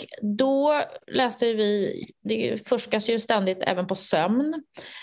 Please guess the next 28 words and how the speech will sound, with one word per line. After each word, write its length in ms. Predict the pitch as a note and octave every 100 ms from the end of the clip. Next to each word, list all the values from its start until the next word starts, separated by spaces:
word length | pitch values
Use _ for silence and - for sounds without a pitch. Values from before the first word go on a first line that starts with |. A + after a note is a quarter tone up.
| - -
Eh, 600 | - G#3 G3 G3 F#3+ F#3+
även 380 | F3+ - G3 G3
där 260 | - - G#3
finns 220 | A#3+ A3
mycket 300 | A#3+ A#3+ A#3
att 80 | A#3
lära 440 | A3+ G#3 A#3 C#4 A3
och 140 | G#3
förstå. 540 | G#3+ - G#3 A#3+ D4+ - - - - _ _ -
Och 440 | A#3 A3+ - - - _ - -
det 120 | G#3+ A3
här 140 | G#3+
med 240 | G3+ G3+ -
ens 520 | G3+ G3 - G3 -
sömnvanor 680 | A3+ F#3+ F3+ F3+ F3 F3 D#3+
och 100 | F#3+
hur 400 | F3 G3+ A#3 A3+
många 280 | G#3+ G3 F#3
timmar 540 | - G#3 F#3 F3+ F3 -
man 140 | D#3+
ska 180 | D#3+ F3+
sova 520 | F3+ F#3+ E3 D#3 D#3 - _ - - _
per 120 | F#3+
natt. 500 | F3+ C#3+ - - - -
Eh, 680 | F#3 F3+ E3+ E3 E3 E3+ E3+
vad 160 | F#3+ F3+
är 260 | E3 - -
optimalt? 960 | - - - E3+ A#2+ A2+ G#3 G#3+ -